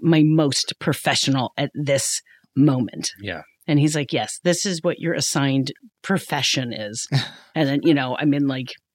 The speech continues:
Speaker 1: waders and in, like, in a gravy river or <laughs> something super weird. But I just, I love when it's like, y-, the odds of it. But yeah, I would have done it. I, I don't think I ever would have stopped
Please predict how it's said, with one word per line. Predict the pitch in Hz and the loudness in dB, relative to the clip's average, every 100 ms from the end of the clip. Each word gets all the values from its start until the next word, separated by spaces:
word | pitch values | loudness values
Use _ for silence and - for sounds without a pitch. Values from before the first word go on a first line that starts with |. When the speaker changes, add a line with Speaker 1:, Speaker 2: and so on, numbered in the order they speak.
| _ | _
Speaker 1:
waders | 151 151 139 147 135 139 - | -2 0 2 0 0 -2 -2
and | 127 | -2
in, | 165 139 | 0 0
like, | 131 139 | 0 -2
in | 131 | -4
a | |
gravy | 135 139 135 151 139 139 | -4 -4 0 2 2 2
river | 135 139 135 131 | 0 -2 -2 -2
or | 147 | -2
<laughs> | - | 2
something | 311 277 208 320 277 302 | 6 8 8 8 6 6
super | 220 - - 285 233 | 4 4 2 4 4
weird. | 233 233 214 190 | 4 4 2 2
But | 226 - 240 - - - - | 2 4 2 2 0 0 2
I | 262 226 | 2 2
just, | 302 - - | 0 0 0
I | 277 | 2
love | 277 277 330 320 | 4 2 2 2
when | 269 | 2
it's | 240 233 | 0 0
like, | 220 196 - - | -2 -4 -10 -14
y-, | 190 226 226 196 | -10 -2 -2 0
the | 240 - | -4 0
odds | 196 240 233 | 0 0 -2
of | 160 | -8
it. | 151 | -6
But | 202 202 | -6 -4
yeah, | 226 - | -4 -4
I | 202 | -4
would | 202 | -4
have | 190 165 | -4 -4
done | 175 175 | -2 0
it. | 175 - _ _ - | -2 -6 _ _ -8
I, | 190 - | -8 -4
I | 180 | -4
don't | 202 185 | -4 -6
think | 302 262 | -4 -2
I | 170 | -2
ever | 156 160 | -4 -6
would | 156 | -8
have | 156 | -10
stopped | - 165 151 - | -10 -8 -8 -10